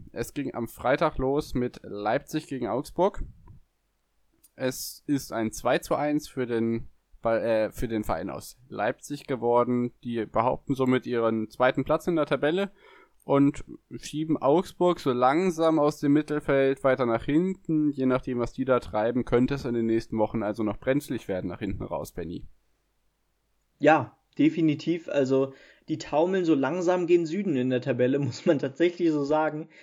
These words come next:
Speaker 2: Ähm, natürlich ist, äh, eine Niederlage gegen Leipzig weitaus keine Schande, äh, und es war auch definitiv verdient,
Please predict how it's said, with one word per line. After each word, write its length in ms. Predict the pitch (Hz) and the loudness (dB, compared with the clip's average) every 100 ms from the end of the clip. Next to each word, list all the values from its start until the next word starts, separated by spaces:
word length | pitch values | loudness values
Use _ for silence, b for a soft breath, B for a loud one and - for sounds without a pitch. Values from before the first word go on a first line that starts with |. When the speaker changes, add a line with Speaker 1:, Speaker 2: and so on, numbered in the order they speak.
| B B B _ | B B B _
Speaker 2:
Ähm, 300 | 131 127 127 | -2 0 0
natürlich 500 | 127 127 156 151 - | 2 4 4 4 2
ist, 320 | 131 - - | -4 -6 -8
äh, 280 | 123 120 117 | -4 -2 -2
eine 140 | 127 123 | -2 0
Niederlage 560 | 127 135 123 127 127 | 2 4 4 4 0
gegen 160 | 117 117 | -2 -2
Leipzig 580 | 117 120 127 - - - _ _ _ | -2 -2 -10 -12 -16 -20 _ _ _
weitaus 460 | 120 120 123 123 | -4 0 2 0
keine 200 | - 131 | 0 -2
Schande, 840 | 127 131 135 139 - - 127 123 127 | 0 0 2 0 0 0 2 2 -2
äh, 40 | B B B B - | B B B B -6
und 280 | 127 117 | -4 -2
es 180 | - 113 | -6 0
war 100 | 120 | 2
auch 180 | 123 - | 2 0
definitiv 840 | 139 143 139 139 131 - 131 - _ _ _ _ | -2 0 0 -2 -2 -4 -8 -10 _ _ _ _
verdient, 680 | - 131 120 135 151 - | -6 -4 -2 0 0 -2